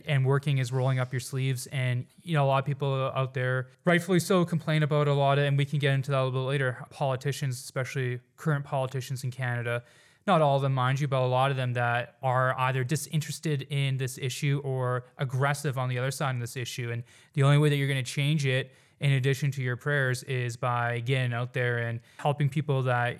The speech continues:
you are aware of who are pro-life to make sure they win those nominations, going out and selling memberships in the nomination process to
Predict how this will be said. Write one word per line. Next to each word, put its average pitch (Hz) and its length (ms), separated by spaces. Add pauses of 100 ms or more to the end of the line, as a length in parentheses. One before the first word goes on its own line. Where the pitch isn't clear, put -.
you 135 240
are 127 80
aware 143 300
of 139 120
who 156 80
are 131 120
pro-life 123 400
to 139 80
make 123 180
sure 131 180
they 123 160
win 123 200
those 117 180
nominations, 117 560
going 127 240
out 123 80
and 120 100
selling 123 300
memberships 123 500
in 123 60
the 117 80
nomination 117 560
process 120 500
to 120 280